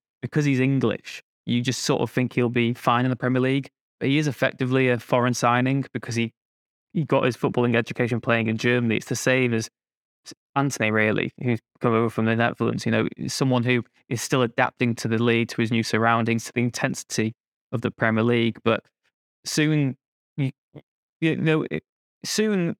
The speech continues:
the narrative will change around Sancho, and he won't be the young player anymore, and he won't be a new player to the Premier League. You know, he's been here for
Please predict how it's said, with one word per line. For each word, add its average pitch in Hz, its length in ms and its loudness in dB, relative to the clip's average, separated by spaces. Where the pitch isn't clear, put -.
the 151 140 0
narrative 147 360 2
will 127 80 2
change 131 280 2
around 110 180 2
Sancho, 117 320 0
and 117 80 2
he 131 100 2
won't 127 260 0
be 127 120 2
the 117 100 2
young 117 260 2
player 113 320 2
anymore, 110 520 -2
and 117 140 -2
he 127 80 2
won't 123 260 0
be 117 320 2
a 127 60 0
new 120 260 2
player 113 340 2
to - 80 -10
the 113 80 0
Premier 110 320 -2
League. - 420 -4
You - 160 -4
know, 127 60 -4
he's 131 140 -4
been 143 200 0
here 131 200 2
for 110 240 2